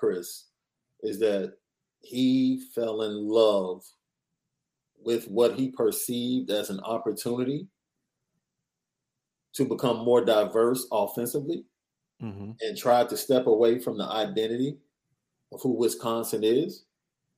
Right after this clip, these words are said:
Speaker 1: And that was just too much trust they placed on Graham Mertz.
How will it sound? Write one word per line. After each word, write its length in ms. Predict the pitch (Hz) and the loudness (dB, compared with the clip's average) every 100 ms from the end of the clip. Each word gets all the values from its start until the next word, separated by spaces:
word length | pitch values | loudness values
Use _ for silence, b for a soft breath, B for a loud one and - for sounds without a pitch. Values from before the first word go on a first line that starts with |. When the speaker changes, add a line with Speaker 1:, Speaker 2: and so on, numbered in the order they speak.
| _ _ _ _ _ _ _ 107 | _ _ _ _ _ _ _ -6
Speaker 1:
And 200 | 107 107 | 0 6
that 160 | 123 | 6
was 140 | 120 107 | 6 4
just 380 | 117 - - | 2 2 -6
too 160 | - 139 | -4 -2
much 340 | 123 117 - | 0 0 -2
trust 380 | - 135 107 - | 0 2 2 0
they 160 | 107 98 | -4 -2
placed 360 | - 107 98 | 0 0 0
on 140 | 104 98 | -6 -6
Graham 400 | 95 98 92 92 | -6 -6 -6 -10
Mertz. 400 | 82 - - | -12 -12 -20